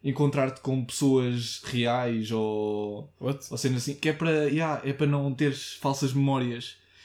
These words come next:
Speaker 1: Imaginas que, imagina que te chateias com alguém num sonho lúcido e pensas que aconteceu mesmo.
Speaker 2: What?
Speaker 1: Yeah.
Speaker 2: Isso acontece?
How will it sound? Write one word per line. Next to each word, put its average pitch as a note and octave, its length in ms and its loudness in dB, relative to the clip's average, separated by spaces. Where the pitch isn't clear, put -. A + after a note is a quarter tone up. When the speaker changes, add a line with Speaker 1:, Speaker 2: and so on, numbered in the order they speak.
Speaker 1:
Imaginas F3 460 4
que, D#3+ 380 4
imagina D#3 340 0
que D3 120 -10
te - 100 -16
chateias D3 340 0
com D3+ 180 0
alguém C#3+ 240 4
num C#3+ 180 6
sonho G#2+ 500 -4
lúcido A2+ 560 -6
e D3 80 4
pensas E3 400 4
que - 80 0
aconteceu D3 380 2
mesmo. A#2 540 -2
Speaker 2:
What? D#3 360 2
Speaker 1:
Yeah. D#3+ 540 2
Speaker 2:
Isso - 160 -6
acontece? C3+ 500 -2